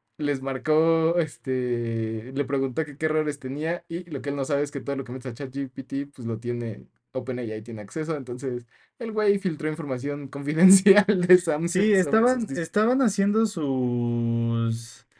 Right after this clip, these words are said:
Speaker 2: mira,
Speaker 1: sus
Speaker 2: hablando de,
Speaker 1: procesadores, ¿no?
Speaker 2: me llegó el recibo
Speaker 1: <laughs>
Speaker 2: de iCloud Plus con doscientos gigabytes, cuarenta y nueve pesos al mes.
Speaker 1: Sí, te digo,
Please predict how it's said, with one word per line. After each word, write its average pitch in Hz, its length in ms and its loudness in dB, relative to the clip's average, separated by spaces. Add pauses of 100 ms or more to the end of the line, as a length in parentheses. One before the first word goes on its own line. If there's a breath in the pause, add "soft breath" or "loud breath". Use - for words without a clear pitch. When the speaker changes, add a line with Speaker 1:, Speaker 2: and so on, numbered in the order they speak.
(220 soft breath)
Speaker 2:
mira, 139 460 -2
Speaker 1:
sus - 100 -12
Speaker 2:
hablando 151 360 2
de, 170 160 6
Speaker 1:
procesadores, 127 300 0
¿no? 127 140 -6 (440)
Speaker 2:
me 131 140 4
llegó 135 320 4
el 151 100 -2
recibo 139 480 0 (280)
Speaker 1:
<laughs> 165 520 0
Speaker 2:
de 147 220 4
iCloud 175 340 2
Plus 196 440 2
con 143 200 -2
doscientos 151 460 -2
gigabytes, 135 760 -2 (280)
cuarenta 123 340 0
y - 20 0
nueve 139 240 -2
pesos 127 300 -4
al 110 120 -2
mes. 110 140 0
Speaker 1:
Sí, 170 220 -4
te 135 100 -4
digo, 139 300 -6